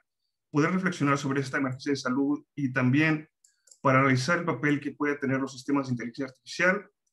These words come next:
para poder regresar a nuestra vida normal y, pues, prevenir emergencias de ese tipo al futuro. Bueno, entonces me gustaría aprovechar para,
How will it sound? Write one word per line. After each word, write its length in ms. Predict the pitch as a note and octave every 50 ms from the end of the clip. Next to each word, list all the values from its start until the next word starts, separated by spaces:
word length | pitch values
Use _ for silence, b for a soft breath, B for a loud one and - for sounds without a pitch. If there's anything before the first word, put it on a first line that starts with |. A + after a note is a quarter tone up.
| - -
para 380 | _ D#3+ E3 F3+ F3+ F3 F3 E3+
poder 160 | D3 C#3+ C#3
regresar 320 | D3+ C#3 B2 B2+ C3 D3 C#3
a 20 |
nuestra 320 | C3+ B2+ C3 - C3 B2+
vida 180 | B2 C3 C3 C3+
normal 400 | C3 B2 A#2+ B2+ C3 C3+ C#3 C3+ - _ _ _ _ _ _ _ _ _ _ _
y, 320 | - D3 D#3 D#3+ D#3+ F3 F3
pues, 260 | F3 D3 C#3+ B2+ B2+
prevenir 560 | - C#3 C3+ C3+ C3 C3+ C#3 C#3+ D3 D3 - -
emergencias 500 | - C3+ B2+ B2 B2+ D3 C#3+ C3+ C3+ C3+
de 60 | C3 C3+
ese 220 | B2+ - D3 B2
tipo 340 | - C3 A#2+ - C3+ C3 B2
al 80 | B2
futuro. 400 | - - B2 _ _ - - _ _ _ _ _ _ _ _ _ _ _ _ _ _ B B B B B B B B B _ _ _ _ _
Bueno, 500 | - D3 D3 D3 C#3 B2+ B2+ - - - _ _ _ _ _ _ - _ _
entonces 760 | D3 C#3 C3 D3 D3+ D#3 D3+ - - E3 D3+ C3+ - - - C#3+
me 100 | C#3 C#3+
gustaría 520 | C3+ B2+ - D#3 E3 F3+ F3+ F3+ F3+ F3+
aprovechar 640 | F3 F3 D#3+ C#3+ C#3 C3+ - - D#3 D#3 D#3+ D#3 - - _ _ _ _ _ _
para, 840 | - C3+ C3 C3 C3 C3 C3 C3 C3 B2+ B2+ B2+ B2+ A#2 A#2 -